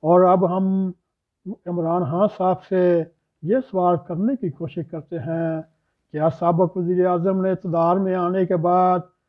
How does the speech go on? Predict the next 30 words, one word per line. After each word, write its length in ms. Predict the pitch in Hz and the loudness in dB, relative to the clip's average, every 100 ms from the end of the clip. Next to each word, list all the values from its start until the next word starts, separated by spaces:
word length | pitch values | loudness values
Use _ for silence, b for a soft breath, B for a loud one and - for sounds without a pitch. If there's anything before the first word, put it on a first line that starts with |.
| _ _ | _ _
ماضی 380 | 151 165 175 185 | -2 0 2 0
کی 180 | - 196 | 0 -2
حکومتوں 480 | 185 180 175 196 185 | -2 -4 -4 -4 -2
کو 180 | 185 | -4
کوئی 160 | 175 185 | -2 0
الزام 440 | 180 160 160 180 | 0 0 0 0
دیا؟ 460 | 175 185 190 202 202 | 2 4 6 6 4
نہیں۔ 640 | 170 147 143 156 156 156 156 _ _ _ _ | 0 -8 -6 -4 -4 -4 -8 _ _ _ _
کیا 240 | 165 180 180 | 0 2 4
یوسف 300 | 175 170 - | 2 -2 -6
رضا 180 | 175 185 | -2 0
گیلانی 440 | 165 165 170 190 | 0 -2 -2 -2
نے 180 | 185 185 | -2 0
یہ 220 | 180 175 | 2 2
بھی 160 | 202 202 | 2 2
کہا 460 | 196 180 196 202 196 - _ _ _ | 0 2 4 4 2 -6 _ _ _
کہ 60 | 175 | -6
ملک 460 | 165 190 196 196 - - _ _ _ | 0 4 6 6 2 -8 _ _ _
پچھلی 340 | 202 - 220 233 | -10 -6 -2 0
حکومت 480 | 233 190 202 196 | 0 0 0 0
نے 120 | 196 180 | -2 -6
تباہ 360 | 165 143 208 | -6 0 2
کیا 560 | 214 170 180 170 170 160 - _ _ - | 2 0 0 2 2 0 -6 _ _ -10
اور 120 | 165 | -4
میرے 260 | 170 175 | 0 0
پاس 360 | 170 165 160 165 165 | -2 -2 0 0 -2
عوام 320 | 165 165 165 | -4 -2 -4
کا، 180 | - 175 | -4 -6
عوام 540 | 180 180 160 160 170 | -6 -6 -4 -2 -2
پر 360 | 143 170 170 | 0 2 2